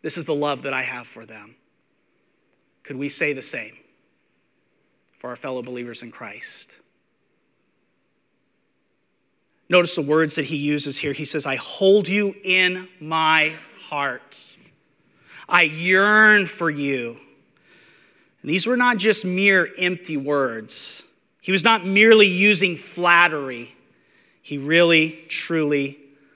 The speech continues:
loves them. The word yearn means to have a strong desire for something with implication of need. Paul actually uses this word quite often as he describes the intense desire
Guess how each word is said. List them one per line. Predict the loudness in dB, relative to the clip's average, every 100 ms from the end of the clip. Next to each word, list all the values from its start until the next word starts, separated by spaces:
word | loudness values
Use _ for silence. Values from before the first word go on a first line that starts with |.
| _ -16
loves | -10 -6 -6
them. | -8 -12 -18 _ _ _ _ -20 -20 -20 -6
The | 4
word | 8 8
yearn | 6 4 8 6 6
means | 2 0 0
to | -4
have | 0 2 2
a | 0
strong | 2 2 0 0 2 2 0
desire | -4 -6 -2 2 4 2 -2
for | -6 -2
something | 0 0 0 -4 -6 -4 -6
with | -6 -8 -8
implication | -4 -4 -2 -6 -4 -2 -2 -2 -4
of | -6 -8
need. | -8 -8 -8 -12 -16 _ _ -20 -20 -12 4
Paul | 6 8
actually | 6 2 -2
uses | 0 0 -2
this | -2 0
word | 2 0
quite | 2 2 2
often | 2 0 0 -6
as | -6
he | -6
describes | -4 -4 2 4 4 0
the | -4
intense | -4 -8 -6 -6 -6 -10
desire | -10 -8 0 4 4 2 -4